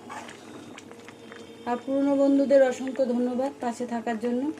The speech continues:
নতুন বন্ধুদের বলবো, ভিডিওর কোনো অংশ দেখতে দেখতে যদি ভালো লেগে যায়, পাশে থেকে যেতে পারো,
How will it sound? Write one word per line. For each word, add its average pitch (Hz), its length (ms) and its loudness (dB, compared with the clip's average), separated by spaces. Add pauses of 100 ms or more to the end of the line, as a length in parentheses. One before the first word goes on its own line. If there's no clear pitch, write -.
(540)
নতুন 254 220 0 (100)
বন্ধুদের 254 400 4 (100)
বলবো, 226 240 -2 (180)
ভিডিওর 269 380 0
কোনো 269 120 -2 (120)
অংশ 254 160 -8 (160)
দেখতে 240 300 -4
দেখতে 247 200 -6 (100)
যদি 226 140 -4 (100)
ভালো 220 140 2 (100)
লেগে 226 260 0
যায়, 262 140 -4 (580)
পাশে 226 220 0 (100)
থেকে 240 260 -2
যেতে 247 260 2
পারো, 247 180 2